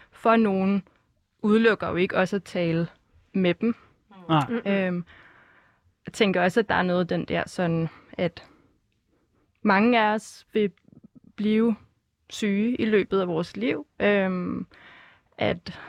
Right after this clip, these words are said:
Speaker 1: at man jo også sådan, når man, man siger, så har overskuddet
Speaker 2: Ja.
Speaker 1: igen, eller sådan, eller,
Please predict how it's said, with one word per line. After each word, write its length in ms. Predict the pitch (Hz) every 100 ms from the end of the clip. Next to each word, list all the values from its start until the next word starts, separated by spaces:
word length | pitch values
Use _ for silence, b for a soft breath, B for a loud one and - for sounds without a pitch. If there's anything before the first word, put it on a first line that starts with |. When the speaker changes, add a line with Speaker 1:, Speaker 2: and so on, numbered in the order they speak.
| B
Speaker 1:
at 140 | - 220
man 180 | 202
jo 120 | 190 190
også 160 | 196
sådan, 240 | - 220 208
når 160 | 208
man, 260 | 196 185 175 B B B
man 160 | 190
siger, 260 | 175 202 185 - B B B
så 180 | - 202
har 460 | 185 - - 60 - -
overskuddet 920 | - 190 240 330 - - 185 - 156
Speaker 2:
Ja. 180 | 160 156
Speaker 1:
igen, 360 | 160 160 165 170
eller 240 | 170 170
sådan, 400 | 170 180 175 170
eller, 220 | - -